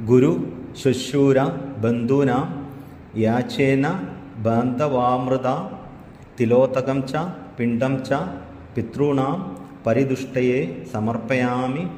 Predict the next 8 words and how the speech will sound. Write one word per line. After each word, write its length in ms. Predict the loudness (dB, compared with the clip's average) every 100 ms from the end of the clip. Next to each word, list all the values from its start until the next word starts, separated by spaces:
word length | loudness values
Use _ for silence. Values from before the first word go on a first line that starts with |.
| -12 -4
ഭക്തേഹം 760 | -2 -2 2 2 2 0 -4 -8 -12 -16 -18 -2
പ്രാർത്ഥയാമി 840 | 0 0 2 2 2 0 -2 -4 -8 -12 -4
പ്രസീദമേ" 680 | -4 -2 -2 0 0 -2 -4 -8 -10 -4
എന്ന് 160 | -2 -2
പറഞ്ഞ് 480 | -2 0 -2 -4 -12 -16 -18 -20 -20 -8
നമ്മൾ 180 | -2 0 0 -2 -8 -12 0
പീഠത്തിലേക്ക് 580 | 2 2 0 -2 -2 -6
വെക്കുക, 260 | -6 -8